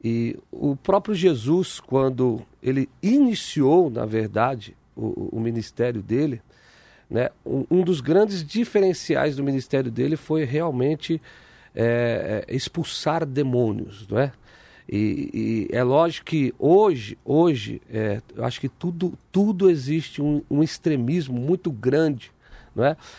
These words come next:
E as pessoas acabam abusando é,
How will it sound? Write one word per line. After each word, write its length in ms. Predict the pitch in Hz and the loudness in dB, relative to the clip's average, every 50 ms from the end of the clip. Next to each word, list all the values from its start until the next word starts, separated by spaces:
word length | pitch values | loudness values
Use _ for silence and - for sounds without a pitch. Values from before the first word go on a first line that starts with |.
| - - - - | -20 -10 -4 -2
E 60 | 123 | -2
as 100 | 135 - | -2 -2
pessoas 400 | - 143 135 - - 156 135 147 | -2 -4 -2 0 0 0 2 2
acabam 480 | 143 - - - 151 151 139 151 143 - | 0 0 0 0 0 0 0 -2 -2 0
abusando 960 | - 143 147 143 165 170 143 107 107 131 160 185 208 208 196 160 127 107 110 - _ _ _ _ _ - - _ _ - | 0 -2 -2 0 -2 -4 -4 -2 0 2 4 4 4 4 2 0 -2 -6 -10 -10 _ _ _ _ _ -20 -20 _ _ -2
é, 720 | - 123 123 117 117 113 - 120 117 95 - - 78 - | 0 2 2 2 2 0 0 0 0 0 0 -2 -4 -6